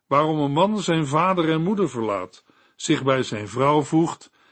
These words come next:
en werkelijk één met haar wordt. Hoewel de man en de vrouw allebei naakt waren, hinderde hen dat niet, want zij schaamden zich niet voor elkaar.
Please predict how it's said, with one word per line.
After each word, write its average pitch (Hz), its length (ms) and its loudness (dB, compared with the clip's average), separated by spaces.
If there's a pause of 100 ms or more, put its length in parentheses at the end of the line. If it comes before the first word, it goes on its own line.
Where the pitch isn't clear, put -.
(180)
en 147 260 -2
werkelijk 170 580 0
één 190 400 0
met 160 180 -4
haar 139 180 -4
wordt. 113 340 -8 (800)
Hoewel 202 460 2
de 180 80 0
man 202 300 2
en 180 120 -4
de 160 80 0
vrouw 180 340 4
allebei 185 420 2
naakt 185 420 0
waren, 107 480 -6 (480)
hinderde 214 520 2
hen 190 220 0
dat 185 180 0
niet, 208 400 -2 (480)
want 139 220 0
zij 107 200 -2
schaamden 175 580 0
zich 180 300 0
niet 147 280 -2
voor 107 280 -6
elkaar. 95 500 -10